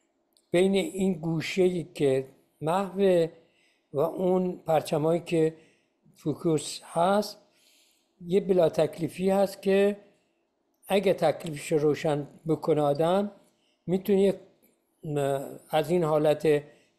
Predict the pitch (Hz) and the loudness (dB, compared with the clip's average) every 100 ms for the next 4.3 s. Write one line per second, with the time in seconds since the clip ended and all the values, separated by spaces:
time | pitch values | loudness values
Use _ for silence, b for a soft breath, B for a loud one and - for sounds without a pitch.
0 | _ 151 135 - 151 147 151 156 165 143 | _ -2 -2 -2 -4 -2 0 -2 -4 -2
1 | 175 156 156 143 185 185 196 - 208 202 | -2 0 2 2 0 0 -4 0 0 0
2 | 196 B B B B - 180 180 185 185 | -2 B B B B -4 -4 0 2 2
3 | 190 185 151 - 165 151 170 180 160 151 | 2 -2 -2 -2 -6 -2 0 0 -2 2
4 | 165 160 143 | 2 2 -2